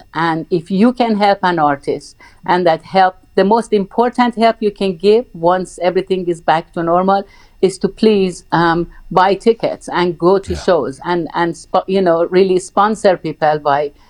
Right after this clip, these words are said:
Speaker 1: showing up, because a lot of people are watching the door waiting for you to come. And I always, when our shows start, I always thank people for coming and, and for, for becoming our most important contributor, because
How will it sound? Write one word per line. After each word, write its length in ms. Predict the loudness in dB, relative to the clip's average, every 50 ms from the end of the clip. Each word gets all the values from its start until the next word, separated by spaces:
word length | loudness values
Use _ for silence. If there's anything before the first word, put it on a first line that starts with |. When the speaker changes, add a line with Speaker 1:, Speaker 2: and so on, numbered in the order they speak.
| _ _
Speaker 1:
showing 420 | -6 -2 0 0 2 0 0 0 0
up, 240 | 0 0 0 -2 -4
because 340 | -6 -4 -2 -2 -2 0 0
a 60 | 0
lot 240 | 2 2 2 2 0
of 160 | -2 -6 _
people 400 | -6 -6 -4 -2 0 0 0 0
are 120 | 0 -2
watching 520 | -2 0 0 0 0 -2 -4 -6 -8 -6 -4
the 120 | -6 -4
door 340 | -4 -2 0 0 0 0 0
waiting 440 | 0 2 2 2 2 0 -2 -6 -8
for 160 | -6 -6 -6
you 200 | -6 -6 -8 -10
to 140 | -10 -12 -16
come. 400 | -12 -6 -4 -4 -4 -4 -6 -10 -14 -20 -20 -20 -20 -18 -6 -2
And 160 | -2 0 2
I 60 | 2
always, 520 | 2 2 2 2 2 0 -2 -4 -6 -6 -6
when 180 | -6 -2 0
our 140 | 0 -2 -2
shows 340 | -2 -4 -4 -2 -2 -4 -4
start, 340 | -2 0 2 2 2 0 0
I 120 | 0 0
always 420 | 2 2 2 2 2 0 -2 -4 -6
thank 340 | -4 -2 -2 -2 -2 -4 -4
people 320 | -6 -6 -6 -6 -10 -8 -8
for 140 | -10 -10 -10
coming 500 | -8 -8 -8 -8 -8 -10 -14 -16 -14 -14
and, 220 | -12 -12 -12 -12 -8
and 360 | -6 -6 -6 -6 -8 -10 -6
for, 260 | -2 0 0 0 0 -2
for 180 | -2 -2 -2 -2
becoming 560 | -2 -4 -4 -2 -2 -2 0 -2 -2 0 0
our 100 | -2 -2
most 300 | -2 -4 -4 -4 -6 -6
important 640 | -6 -6 -2 0 0 0 0 0 -4 -4 -6 -6 _ -20 -20 _ _ _
contributor, 880 | -2 -2 -2 -2 0 0 0 2 4 2 2 2 2 2 2 2 2
because 400 | 2 0 -2 0 0 -2 -2 -2